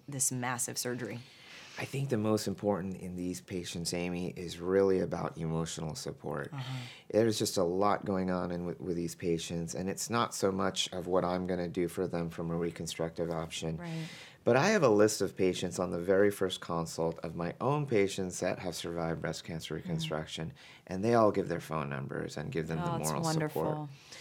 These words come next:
Speaker 2: So I think if you have built a very strong moral and emotional support system, whether it's
Speaker 1: Mm.
Speaker 2: family and friends,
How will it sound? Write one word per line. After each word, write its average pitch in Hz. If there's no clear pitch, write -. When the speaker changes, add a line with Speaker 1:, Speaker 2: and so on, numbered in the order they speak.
Speaker 2:
So -
I 107
think 127
if 104
you 90
have 98
built 98
a 85
very 92
strong 87
moral 87
and 87
emotional 85
support -
system, 104
whether 80
it's -
Speaker 1:
Mm. -
Speaker 2:
family 87
and 85
friends, 90